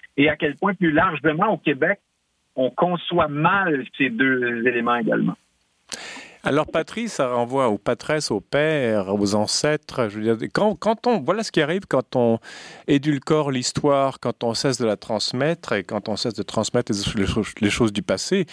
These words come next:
Speaker 2: le passé devient un gigantesque, euh, ben, une page blanche que l'on remplit s-, avec nos propres fantasmes. Certains sont réels, je veux dire, l'égalitarisme, la justice sociale, c'est très noble, mais
Speaker 1: Oui.
Speaker 2: c'est pas une question, euh,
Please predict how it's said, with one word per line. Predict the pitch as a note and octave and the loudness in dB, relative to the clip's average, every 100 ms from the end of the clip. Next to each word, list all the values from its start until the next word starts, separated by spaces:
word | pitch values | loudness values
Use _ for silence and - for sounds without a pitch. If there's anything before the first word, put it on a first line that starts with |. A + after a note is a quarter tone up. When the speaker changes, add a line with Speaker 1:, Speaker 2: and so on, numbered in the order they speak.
| - - - | -12 -10 0
Speaker 2:
le | A#2 | 0
passé | B2+ - D3+ | 0 -2 -2
devient | A2 A#2 A#2 | -2 0 0
un | |
gigantesque, | G#2 A#2 A2+ - C3 C3 - | 0 -2 -2 0 0 0 0
euh, | A2+ G#2 G2 | 0 2 0
ben, | G2 F#2+ | -2 -4
une | G#2 | -2
page | B2+ A2 | -2 -2
blanche | G2+ G2 C#3 C4 - | -2 0 2 0 0
que | B2 | 0
l'on | A2 | 0
remplit | G#2+ G#2+ - B2 | 0 0 0 0
s-, | - - A2+ A2+ - | 0 -4 -10 -14 -10
avec | - A2 - | -6 -4 0
nos | A2 | 0
propres | G2 A#2 - A2 | 2 -2 -4 -6
fantasmes. | - G2+ - F#2 C3 F3+ F#3+ - - - | -2 -4 -2 -2 0 0 -2 -6 -16 -4
Certains | - D#3 - D#3 | 0 0 0 -2
sont | B2 A2+ | -2 0
réels, | E3+ C#4+ E3+ | 2 2 2
je | G#2+ | 2
veux | |
dire, | G2+ | 0
l'égalitarisme, | G#2 G#2 F#2+ - F#2 B2+ E3+ D#3+ D3 A#2+ | 0 -2 -2 -2 0 2 2 4 4 4
la | G2 | 0
justice | F#2+ G2 A2 | -6 -10 -8
sociale, | - F#2 - G#3+ | -6 -4 0 0
c'est | F#3 - | 0 -4
très | - A#2+ | -2 2
noble, | A#3 D#3 F2+ - - - _ | 2 2 0 -2 -20 -20 _
mais | - A2 G#2+ | -4 0 4
Speaker 1:
Oui. | B2+ G2+ | 2 0
Speaker 2:
c'est | - - - - G#2+ - | -4 -6 -6 -4 -4 -2
pas | D3+ B2 | 0 2
une | G#2+ G2 | 0 -2
question, | - F#2+ - - B2+ A#2+ | -2 -4 -4 -2 0 2
euh, | G2 | 0